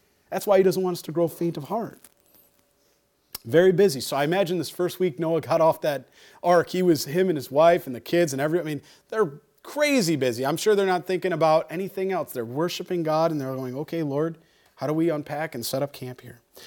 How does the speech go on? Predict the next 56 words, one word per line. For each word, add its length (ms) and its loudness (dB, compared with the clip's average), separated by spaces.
Let's 200 4
look 100 4
at 80 2
verse 260 0
two. 220 4
And 80 4
it 60 -2
says, 180 0
"And 140 4
the 80 4
fear 880 0
of 180 0
you 180 4
and 100 2
the 60 2
dread 340 6
of 100 2
you 120 0
shall 240 0
be 100 2
on 140 0
every 240 0
beast 260 -4
of 40 2
the 40 4
earth." 160 -4
Now 80 -2
I 80 -2
imagine 340 -2
Noah's 300 -6
going, 320 -8
"What 140 -8
do 80 -6
you 200 -8
mean?" 500 -12
Think 220 4
about 280 -4
that. 240 -20
"And 180 4
the 80 2
fear 420 0
of 100 0
you 220 0
and 120 2
the 80 0
dread 340 2
of 100 0
you 120 0
shall 240 0
be 120 0
on 140 -2
every 240 -4
beast 460 -4
of 80 -4
the 160 -2
earth 180 -4